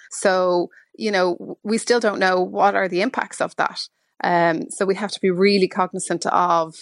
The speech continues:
you know, the choices that we are making around giving, um, little ones and our children access to screened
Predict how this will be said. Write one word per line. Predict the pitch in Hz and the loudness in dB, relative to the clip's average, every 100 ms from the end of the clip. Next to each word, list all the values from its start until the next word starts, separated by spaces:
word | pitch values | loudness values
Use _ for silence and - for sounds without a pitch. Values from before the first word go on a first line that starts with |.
| - | -16
you | 196 180 | -6 -2
know, | 170 | -2
the | 175 | -4
choices | - 196 185 - 180 | -4 -2 -2 -4 -8
that | - 180 | -6 -4
we | 180 | -2
are | |
making | 170 180 180 170 165 | 0 0 0 -2 -2
around | 160 170 170 170 165 - | 0 0 2 0 -2 0
giving, | 180 170 170 165 160 - _ - | 2 4 2 0 -4 -14 _ -4
um, | 175 165 160 | -2 0 0
little | 170 185 175 | 0 2 2
ones | 160 160 - 175 - _ - | 0 0 -4 -8 -12 _ -8
and | 170 165 156 | -4 -2 -2
our | 156 | -2
children | 156 240 294 190 170 175 - | 0 2 2 2 0 -2 -4
access | 175 - - - | -6 -4 -6 -6
to | - 180 | -8 -10
screened | - 175 160 160 | -4 -2 -2 -2